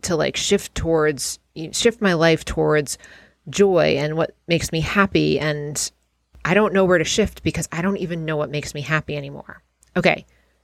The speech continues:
this is where you're gonna start. If you don't know what makes you happy because your brain is so shut down because you've been doing all the things for so many years and you're just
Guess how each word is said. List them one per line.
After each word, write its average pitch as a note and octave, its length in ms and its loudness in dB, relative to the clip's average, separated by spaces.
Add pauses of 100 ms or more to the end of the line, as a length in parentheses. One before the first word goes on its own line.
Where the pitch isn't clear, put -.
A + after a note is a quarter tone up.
(140)
this E3 580 2
is D#3 160 0
where E3+ 120 4
you're D3+ 160 0
gonna D#3 140 -4
start. - 460 -2 (200)
If D#3 140 -6
you F#3 260 4
don't C4 240 2
know G3 160 4
what F#3+ 160 4
makes E3 260 -2
you E3+ 60 2
happy C#3 360 -2
because C#3+ 380 -2
your D#3 120 4
brain D3+ 260 0
is C#3+ 100 -2
so E3 260 4
shut D#3+ 260 2
down C#3+ 220 -2
because C#3+ 320 -2
you've D3 140 0
been D3 320 0 (600)
doing F#3+ 260 4
all E3 240 6
the E3 120 6
things D3 360 0
for D#3+ 140 2
so F3 280 2
many E3+ 220 4
years C#3+ 460 2
and D#3 180 0
you're D3 160 -2
just D3 340 -2